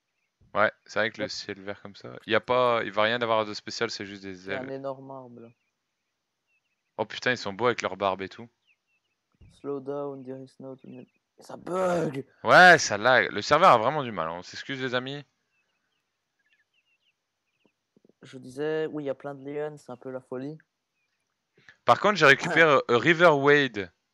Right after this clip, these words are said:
Speaker 2: T'as toujours pas compris ma blague.
Speaker 1: Si, si, il y a une folie.
Speaker 2: Voilà, bon, en attendant, on passe le temps comme on peut, on fait des blagues.
Speaker 1: Bah, pendant que ça se génère, ouais.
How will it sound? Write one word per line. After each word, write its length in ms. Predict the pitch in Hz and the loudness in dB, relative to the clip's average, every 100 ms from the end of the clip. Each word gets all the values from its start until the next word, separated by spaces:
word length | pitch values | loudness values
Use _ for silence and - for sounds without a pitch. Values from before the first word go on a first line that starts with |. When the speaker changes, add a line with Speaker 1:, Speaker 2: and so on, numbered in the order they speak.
| _ _ | _ _
Speaker 2:
T'as 60 | |
toujours 200 | - 135 | -20 -20
pas 100 | 139 135 | -18 -16
compris 240 | - 127 | -16 -14
ma 100 | 113 | -14
blague. 240 | 127 131 135 _ _ _ _ _ _ _ _ _ _ _ _ _ _ _ _ _ _ _ _ _ _ _ - | -14 -16 -18 _ _ _ _ _ _ _ _ _ _ _ _ _ _ _ _ _ _ _ _ _ _ _ -20
Speaker 1:
Si, 100 | 104 | -16
si, 160 | - 117 | -6 -4
il 60 | |
y 40 | 104 | -4
a 40 | |
une 80 | 98 | -6
folie. 280 | - 98 101 _ _ - _ _ _ _ _ - - - - - - - - - _ _ | -8 -10 -10 _ _ -20 _ _ _ _ _ -20 -20 -20 -20 -18 -14 -12 -12 -16 _ _
Speaker 2:
Voilà, 240 | - 139 | -12 -10
bon, 180 | 135 127 | -6 -6
en 100 | 127 | -6
attendant, 300 | 131 131 147 | -10 -10 -8
on 280 | 147 135 131 | -6 -6 -6
passe 220 | 135 139 | -8 -10
le 80 | 139 | -12
temps 140 | - | -12
comme 180 | 143 147 | -10 -8
on 60 | 147 | -8
peut, 260 | - 151 147 | -4 -4 -4
on 80 | |
fait 120 | 135 127 | -6 -6
des 100 | 131 | -6
blagues. 420 | 143 151 147 147 - _ _ _ _ _ _ - - - | -4 -4 -6 -12 -20 _ _ _ _ _ _ -20 -16 0
Speaker 1:
Bah, 400 | 95 101 95 95 | 4 6 6 4
pendant 160 | 107 107 | -2 -4
que 60 | |
ça 140 | - 95 | -4 -4
se 40 | |
génère, 320 | 92 104 120 | -4 -4 -2
ouais. 160 | 101 | -2